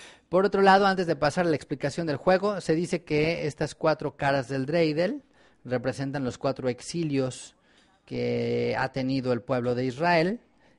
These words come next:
el asirio, el babilonio, el griego y el romano.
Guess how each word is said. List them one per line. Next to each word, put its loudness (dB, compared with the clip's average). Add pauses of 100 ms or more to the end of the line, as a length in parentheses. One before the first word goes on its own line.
el -4
asirio, 2
el 4
babilonio, 0
el -6
griego 2
y -2
el -2
romano. -2